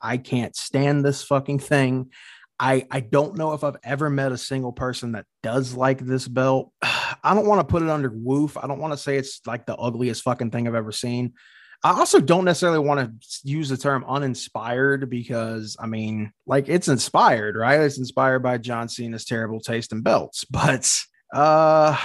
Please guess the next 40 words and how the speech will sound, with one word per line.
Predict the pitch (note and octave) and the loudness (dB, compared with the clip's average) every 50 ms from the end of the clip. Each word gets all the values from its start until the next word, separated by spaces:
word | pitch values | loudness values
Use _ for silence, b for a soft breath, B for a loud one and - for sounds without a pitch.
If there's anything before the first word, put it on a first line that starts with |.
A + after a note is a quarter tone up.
| B B B B B B B _ _ - | B B B B B B B _ _ 0
I | D3+ E3+ | 2 2
don't | D#3 B2+ A2+ | 4 2 0
know, | G#2+ A2 A2 | 0 -2 -2
like, | A2+ A#2 A#2 - | -2 -2 -4 -2
forgetting | - D#3 C#3+ C3+ G3+ A3 G#3+ G#3+ G3+ F3+ | -2 -2 2 4 4 4 6 4 4 4
that, | D#3+ D3+ C#3+ B2+ C3 B2+ A2+ B2+ B2 B2 - - B2+ - _ | 4 4 2 2 -2 -10 -14 -14 -16 -18 -18 -20 -20 -20 _
like, | - D3 D3+ C#3 | 2 2 2 2
just, | C3+ F3+ F3 - - - - - _ _ _ _ _ _ _ _ _ _ - | 2 0 0 0 0 -2 -4 -8 _ _ _ _ _ _ _ _ _ _ -4
I'm | F3 G3 | -2 0
gonna | G3+ G#3 G3+ | 2 2 0
say | G3+ - G#3+ | 2 2 0
second | E3+ - - - - B2 - C#3+ A2+ A#2+ | 0 0 -2 0 -2 -2 -2 -4 -8 -6
worst, | B2 A#2+ A2+ A2 A2 - | -6 -6 -6 -6 -10 -6
forgetting | - C3 B2+ A#2 B2+ D3 C#3+ D3 D3 C#3 | -4 -4 -4 0 2 2 2 2 2 2
that | C3+ B2 A#2 A2+ | 0 0 0 -2
this | A#2+ A#2 - A#2 | -6 -6 -6 -8
is | A2 G#2 | -10 -8
uninspired, | D2 A2+ A#2 A2 G#2 F#2+ - - - G2 F2 E2+ C#2 C2 C2+ D2+ F#2 - | -6 -4 -4 -4 -6 -8 -10 -6 -4 -4 -4 -4 -6 -10 -12 -16 -14 -8
but | F2+ F2 D#2+ B1+ - _ _ _ | -6 -4 -4 -4 -8 _ _ _
just, | - A#2+ A#2 A2 A2 - - - - - - _ | -2 0 0 2 2 0 -4 -4 -6 -10 -18 _
yeah, | - D3 D3 C#3+ C#3 C3 B2+ A#2 - - | 2 4 6 6 8 6 6 4 2 2
I | C3+ D3+ | 0 0
can't | D3 - G3+ G3 E3 A#2+ | 0 2 2 2 2 0
stand | - - - A2 G2+ G2+ G2+ F#2 | -2 -6 -8 -8 -10 -10 -10 -10
this | G2 - | -10 -8
<laughs> | |
fucking | - A2 G#2+ G2 - - F3 C#3+ | -4 -2 -2 -2 2 2 2 4
thing. | C3+ B2 A#2+ A#2 A2+ A2+ A2+ A2 G2+ _ _ | 4 2 0 2 0 -2 -4 -6 -8 _ _
And | - A#2+ A#2 A2+ A2+ A#2 A2+ G2 | -2 -2 0 0 0 -2 -2 -2
it | A#2 B2+ B2 - | -4 -6 -6 -6
stuck | - - - D#3 D#3 - | -4 2 2 2 4 4
around | C#3+ C#3+ C3+ C3 A#2+ A#2 G#2+ | 4 4 6 4 2 0 0
way | A#2+ C3+ C3+ C3+ | 2 2 4 2
too | C3 - C3+ B2+ | 2 0 0 0
long, | A#2+ A2+ A2+ A#2 A#2+ A#2+ | 0 -2 -4 -4 -4 -4
but | A2+ A#2 A#2 | -4 -2 -2
I | A#2 A#2 | -2 -2
guess | A#2 B2 A#2+ - | -2 -4 -4 -4
they | - B2 | -6 -6
figured, | A#2+ - B2+ B2 A#2+ A#2+ A#2+ A2 - | -4 -2 -4 -2 -2 -2 -4 -4 -4